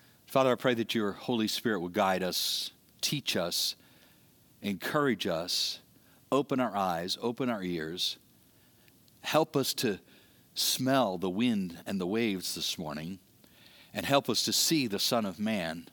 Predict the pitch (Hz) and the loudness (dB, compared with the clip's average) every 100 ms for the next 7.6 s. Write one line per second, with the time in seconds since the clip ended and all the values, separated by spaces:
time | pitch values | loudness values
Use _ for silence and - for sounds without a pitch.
0 | - _ _ - - - 95 - 113 110 | -20 _ _ -20 -20 -10 -8 -2 0 2
1 | 92 78 73 - - - - _ _ _ | 0 0 -4 -8 -8 -8 -16 _ _ _
2 | _ _ _ _ _ _ - - - - | _ _ _ _ _ _ -20 -20 -20 -20
3 | - 107 107 135 139 135 - 143 127 123 | -8 -6 0 2 2 0 0 2 2 2
4 | 110 107 104 - - 110 135 107 85 65 | 4 4 0 -2 -4 -2 -2 -2 -2 -8
5 | - _ - _ _ _ _ _ _ _ | -14 _ -20 _ _ _ _ _ _ _
6 | _ _ _ _ _ _ - 95 - 139 | _ _ _ _ _ _ -6 0 2 2
7 | 131 123 131 - 78 | 4 4 4 0 -6